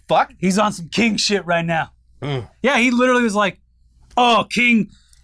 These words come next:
Speaker 2: King Xi Jin-, uh, Xi Jinping, please tell me how, how you deal with,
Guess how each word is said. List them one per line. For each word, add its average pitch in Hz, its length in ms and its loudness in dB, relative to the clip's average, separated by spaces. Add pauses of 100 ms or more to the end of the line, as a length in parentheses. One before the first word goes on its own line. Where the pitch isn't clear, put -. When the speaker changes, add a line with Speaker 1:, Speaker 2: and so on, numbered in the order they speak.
(220)
Speaker 2:
King 262 240 2
Xi 220 160 0
Jin-, 214 260 -2 (180)
uh, 202 100 -2
Xi 240 200 0
Jinping, 233 380 -2
please 240 480 -2 (200)
tell 311 240 0
me 202 120 -2
how, 185 220 0 (140)
how 196 140 0
you 190 240 0 (360)
deal 285 340 2
with, 185 220 -2